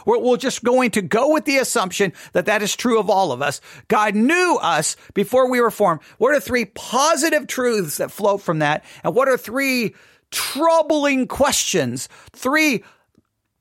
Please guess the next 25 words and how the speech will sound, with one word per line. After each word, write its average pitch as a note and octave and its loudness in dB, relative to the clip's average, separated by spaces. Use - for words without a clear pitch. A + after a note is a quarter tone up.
troubling D4+ 2
concepts A#3 0
that - -4
flow C#3+ -2
from G#2 -4
it? - -20
Because G#3 -2
one D#4 0
truth, D#4+ 0
I A3 0
think, B3 -2
can G#3 2
have F#3 0
a E3+ 0
positive B3+ 0
impact C4 0
and G#3+ -2
can A3 -2
have F#3+ 0
a F#3 -2
negative. F#3 -2
I G3+ -2
believe G#3 0
the G3 0
church B3+ -2